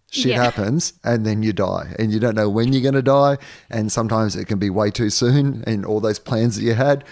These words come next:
Speaker 1: well, it turns out some shit happened and then you died and you
Speaker 2: <laughs> Yeah.
Speaker 1: didn't get to do any of those other things.
Speaker 2: <laughs>
Speaker 1: And every single person who's ever lived has fucking died and some shit happened and then they died. I mean, it's almost the perfect philosophy <laughs> for life.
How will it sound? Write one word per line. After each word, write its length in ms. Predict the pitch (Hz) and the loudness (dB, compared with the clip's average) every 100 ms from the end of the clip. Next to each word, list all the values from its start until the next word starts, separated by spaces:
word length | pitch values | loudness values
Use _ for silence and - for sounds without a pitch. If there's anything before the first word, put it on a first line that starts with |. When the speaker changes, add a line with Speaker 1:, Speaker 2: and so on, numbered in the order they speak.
| - - | -12 -6
Speaker 1:
well, 100 | 107 | -4
it 60 | |
turns 320 | - 131 123 | -2 -2 0
out 320 | 131 135 135 - | 2 2 -2 -10
some 180 | - 104 | -10 -6
shit 240 | 95 135 120 | -2 0 2
happened 460 | 120 - 120 120 - | 0 0 0 -2 -4
and 140 | 107 | -4
then 160 | 104 151 | 0 2
you 80 | 170 | 2
died 420 | 135 113 117 113 | 2 2 0 -2
and 240 | - 113 | 0 0
you 80 | 110 | 0
Speaker 2:
<laughs> 40 | - | 2
Yeah. 100 | 120 | 2
Speaker 1:
didn't 80 | |
get 140 | 120 110 | 2 0
to 80 | 117 | 0
do 180 | 117 113 | 2 2
any 220 | 135 127 143 | 0 2 2
of 140 | - | 2
those 220 | 151 - | 0 2
other 300 | 151 113 175 | 0 0 -2
things. 580 | 131 - - - - - | -2 -2 -4 -4 -2 -2
Speaker 2:
<laughs> 400 | 494 - - - | -2 0 -2 0
Speaker 1:
And 280 | 151 151 139 | 2 2 0
every 320 | - 156 165 170 | 0 2 4 2
single 280 | 165 160 | 2 2
person 300 | 139 147 143 143 | 2 2 2 2
who's 140 | 120 | 2
ever 160 | 139 143 | 2 2
lived 320 | 139 151 139 | 2 0 -2
has 200 | 117 - | -4 0
fucking 260 | 135 139 131 | -2 0 2
died 420 | 131 110 107 - 123 | 2 2 2 -2 -2
and 160 | 117 | -2
some 160 | - 107 | -2 -2
shit 200 | 143 165 | 0 2
happened 500 | 151 - 147 160 - - | 2 2 2 2 -2 -2
and 160 | 120 | 0
then 160 | 110 107 | 0 2
they 140 | 139 | 2
died. 440 | 139 113 - 139 - - | 2 0 0 -2 -2 -2
I 100 | 165 | 2
mean, 200 | 185 196 | 4 2
it's 160 | 190 240 | 2 4
almost 600 | 226 233 190 170 - - - - - - | 4 6 4 2 -4 -14 -20 -20 -16 -2
the 120 | 180 | 0
perfect 500 | 185 254 254 151 131 | 4 4 4 0 0
philosophy 800 | 131 113 120 - 120 127 135 165 | 0 0 0 2 0 0 0 0
<laughs> 20 | |
for 200 | 139 143 | 0 0
life. 260 | 131 120 | 2 2